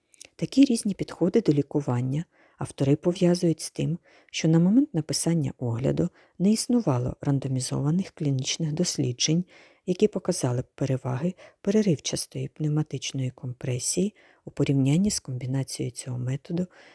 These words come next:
з антитромботичною терапією. Відмова від фармакологічного лікування базується на даних п'яти невеликих досліджень, які показали ефективність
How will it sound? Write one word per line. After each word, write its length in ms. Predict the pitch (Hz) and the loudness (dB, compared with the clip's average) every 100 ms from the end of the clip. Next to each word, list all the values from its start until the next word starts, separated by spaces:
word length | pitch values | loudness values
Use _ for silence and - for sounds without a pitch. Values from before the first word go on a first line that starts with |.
| _ - | _ -10
з 160 | - | -2
антитромботичною 1080 | 143 160 - - 175 175 - 170 - 165 160 | 0 -2 -6 -4 -2 -2 -4 -8 -6 -4 -4
терапією. 720 | - 175 143 - 123 127 143 156 _ _ _ _ _ _ _ - - | -2 -2 -2 -6 -10 -10 -12 -14 _ _ _ _ _ _ _ -20 -4
Відмова 400 | 160 190 277 220 | 4 6 6 6
від 220 | 156 156 | 4 0
фармакологічного 960 | - 170 - 156 160 156 151 - 170 143 | -2 -6 -4 -4 -2 -2 -4 -6 -2 -2
лікування 680 | 139 - 127 123 127 147 180 _ _ _ - | -2 -6 -4 -2 0 -2 -2 _ _ _ -2
базується 520 | 143 139 135 - 135 | -2 0 -4 -4 -4
на 140 | 135 | -2
даних 400 | 127 135 185 - | -2 0 0 -2
п'яти 360 | - 131 - 185 | -4 -4 -2 0
невеликих 540 | 190 135 127 - 156 | 0 0 -2 -2 -2
досліджень, 720 | 143 143 - 131 120 - 131 - _ _ | 0 -2 -4 -6 -6 -6 -8 -12 _ _
які 220 | 143 - 147 | -6 -4 -4
показали 540 | - - 139 131 131 | -4 -4 -2 -2 -2
ефективність 760 | 135 - - 135 135 170 196 | -4 -8 -10 -6 -2 -2 -2